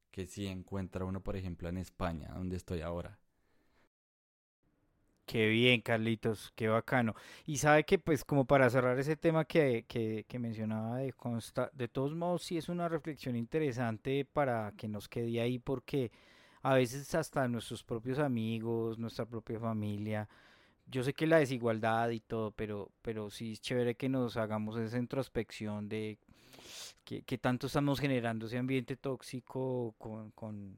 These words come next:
Speaker 2: nuestra propia familia, con los amigos, con la gente que nos rodea, porque yo siento que es chévere cuando la gente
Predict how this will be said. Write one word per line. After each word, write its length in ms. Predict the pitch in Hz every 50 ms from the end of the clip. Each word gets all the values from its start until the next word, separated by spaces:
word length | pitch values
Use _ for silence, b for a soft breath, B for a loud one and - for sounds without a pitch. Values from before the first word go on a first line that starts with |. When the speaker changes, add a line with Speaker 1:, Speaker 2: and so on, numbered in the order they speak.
| 117 123 -
Speaker 2:
nuestra 300 | - 107 - - 110 107
propia 320 | - - 107 - - 117
familia, 580 | 113 127 117 110 104 101 107 110 113 110 113 107
con 220 | - - 113 107
los 160 | 104 101 98 101
amigos, 540 | 98 101 101 104 110 110 110 113 110 -
con 120 | - - 110
la 80 | 104
gente 180 | 107 107 104 -
que 140 | - - 120
nos 160 | 117 117 107
rodea, 640 | 107 107 104 101 104 110 113 117 117 117 117 113 110 B B B B B B B B B B -
porque 400 | - 131 117 - - - 117 107 _ _ _ -
yo 220 | 131 113 113 110
siento 260 | 98 117 123 117 - -
que 100 | - 151
es 60 | -
chévere 360 | - 160 147 143 139 143 135
cuando 240 | - 151 147 143 139
la 100 | 127 110
gente 500 | 110 107 101 - 117 117 120 120 120